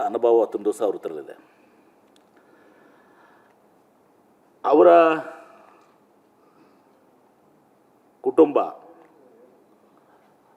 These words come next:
ಸಿದ್ಧಾರ್ಥ ವಿಹಾರ್ ಟ್ರಸ್ಟ್ ಏನಿದೆ, ರಾಹುಲ್ ಖರ್ಗೆ ಅವರು ದೇವನಹಳ್ಳಿಯಲ್ಲಿ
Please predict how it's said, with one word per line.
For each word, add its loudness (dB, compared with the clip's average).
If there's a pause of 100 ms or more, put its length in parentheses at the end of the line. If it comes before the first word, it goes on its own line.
(1400)
ಸಿದ್ಧಾರ್ಥ 0 (260)
ವಿಹಾರ್ 2
ಟ್ರಸ್ಟ್ -2
ಏನಿದೆ, 2 (2000)
ರಾಹುಲ್ 4 (100)
ಖರ್ಗೆ 0
ಅವರು 0 (4000)
ದೇವನಹಳ್ಳಿಯಲ್ಲಿ 2